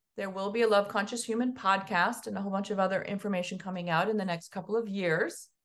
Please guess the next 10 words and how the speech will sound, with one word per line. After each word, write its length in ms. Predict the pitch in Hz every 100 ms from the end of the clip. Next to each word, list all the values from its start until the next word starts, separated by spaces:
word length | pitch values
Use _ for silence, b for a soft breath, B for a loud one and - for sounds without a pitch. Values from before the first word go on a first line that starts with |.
| -
Patience. 680 | 220 214 202 240 - - _ _ _ _ _ _ _ _ B B B B -
And 360 | 226 226 226
then, 560 | 208 220 220 214 214 214
um, 680 | 208 202 196 190 190 185 190 202 b -
you 120 | 240
can 100 | 262
find 220 | 285 330
me 100 | 349
on 120 | 262
Instagram, 920 | - 247 - 233 226 214 202 208 220